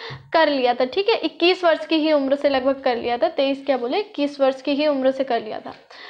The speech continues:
तो ये आध्यात्मिक संगठन ब्रह्म कुमारी की प्रशासिका थी दादी जानकी, जिनका हाल ही में क्या हुआ, निधन हुआ, ठीक है, एक सौ चार वर्ष की उम्र में। चलिए, उसके बाद एक और ऑब्ituary है, ये भी आपके लिए इंपॉर्टेंट है।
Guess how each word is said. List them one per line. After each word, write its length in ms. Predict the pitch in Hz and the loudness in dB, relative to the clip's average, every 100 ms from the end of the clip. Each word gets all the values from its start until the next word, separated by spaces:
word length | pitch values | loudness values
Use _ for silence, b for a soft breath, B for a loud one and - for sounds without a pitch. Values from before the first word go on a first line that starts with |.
| B B | B B
तो 260 | 349 359 330 294 | 4 4 4 2
ये 260 | 277 349 | 2 4
आध्यात्मिक 600 | 392 320 311 311 311 349 | 4 4 2 2 0 -4
संगठन 480 | - 330 311 330 349 | -2 0 0 0 2
ब्रह्म 240 | 302 311 | 2 2
कुमारी 420 | 302 311 302 285 294 | -2 0 2 2 0
की 140 | 311 | -2
प्रशासिका 640 | 294 285 269 254 262 277 | -2 0 2 0 0 0
थी 200 | 277 302 | 0 -2
दादी 360 | 330 247 233 254 | 0 0 0 0
जानकी, 420 | 233 240 247 320 | 0 -2 0 0
जिनका 300 | 277 240 247 | 0 0 0
हाल 320 | 254 247 233 | 0 2 0
ही 160 | 254 262 | 0 -2
में 180 | 247 247 | -2 -2
क्या 160 | 277 | 2
हुआ, 340 | 330 359 349 - B B B | 4 4 2 0 B B B
निधन 460 | 269 285 285 320 339 | 2 2 4 2 2
हुआ, 300 | 311 302 370 453 - - - | 2 4 2 0 -10 -16 -6
ठीक 160 | 294 | 0
है, 60 | 453 | 0
एक 260 | - 294 285 | 2 0 2
सौ 120 | 359 | -2
चार 360 | 359 294 269 | 2 4 4
वर्ष 300 | 277 262 262 | 4 0 -2
की 380 | - 381 466 - - | -2 0 0 -2 0
उम्र 300 | 285 247 220 | 0 0 -6
में। 180 | 208 - b b - | -10 -14 b b -2
चलिए, 360 | 330 269 - - - _ _ _ - - | 0 0 -4 -12 -20 _ _ _ -18 -6
उसके 260 | 302 - 381 | -4 0 2
बाद 180 | 370 370 | 2 2
एक 180 | 349 | 2
और 180 | 339 330 | 4 4
ऑब्ituary 560 | 339 320 330 330 311 339 | 4 2 -2 2 2 2
है, 240 | 339 349 | 2 0
ये 60 | 269 | -2
भी 120 | 262 | 2
आपके 240 | 277 269 | 0 0
लिए 100 | 285 | -2
इंपॉर्टेंट 480 | 285 277 254 262 269 | 0 0 0 0 -2
है। 100 | 311 | -4